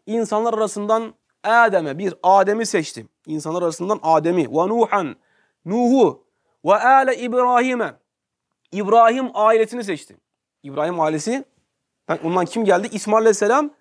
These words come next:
ve İshak aleyhisselam. Ve onların çocukları olan peygamberler yani kastediliyor. İshak aleyhisselamın soyundan gelen peygamberler kimdir? İsrailoğulları peygamberleridir.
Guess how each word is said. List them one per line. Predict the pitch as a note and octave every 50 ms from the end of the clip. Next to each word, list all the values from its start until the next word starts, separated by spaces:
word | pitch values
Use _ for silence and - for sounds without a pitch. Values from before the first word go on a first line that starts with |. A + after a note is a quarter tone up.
| _ _ _ -
ve | - A3 C#4 D4 D#4 D4+ - _ _ _ _ _ _ -
İshak | G3+ F#3 D4 C#4+
aleyhisselam. | C4+ C4 A#3+ G#3+ - G3 D#3+ C#3 A#2 - _ _ _ _ _ _ _ _ _ _ _ _ _ -
Ve | E3+ A#3+
onların | C#4 B3 B3 B3+ B3+ B3+ C4+ C#4+ D4+ D#4 D4+ D4 _ _ _ _ _ _ _
çocukları | - B3+ B3+ C4 D4 C#4+ C#4 C4+ C4+
olan | C4+ C4+ D4 D#4 D#4 -
peygamberler | - C4 C#4+ D4 C#4+ D4+ D4 D4 D4 D4 D4 D4 D4+ D4
yani | C4+ C4 A#3+ A3
kastediliyor. | G3+ F#3+ F3+ - F#3+ E3+ D#3 C#3 B2 G#2+ G2+ _ _ _ _ _ _ _ _ _ _ _ _ _ _ _ -
İshak | F#3 F3+ - B3+ B3
aleyhisselamın | C4 C4+ C4 C4+ C4+ C#4+ D4 D4
soyundan | A#3+ - C4+ C4+ C4+ C#4+ D#4 D#4+ D4+ - _ _ _ _ _ -
gelen | - G3+ A#3 C#4 D#4 D4 A#3+
peygamberler | B3 B3 B3 C4 C4+ C4+ C4 C4+ C4+ C#4 C4+
kimdir? | B3+ - C#4+ D4 C#4+ D#4+ - - _ _ _ _ _ _ _ _ _ _ _ _ _ _ -
İsrailoğulları | F3 E3+ - - A#3+ B3 A#3 A#3 A#3 A3+ G#3+
peygamberleridir. | F#3+ E3+ D3+ D3 C#3 B2 A2+ G2 F2+ C2 B1+ G#1 - _ _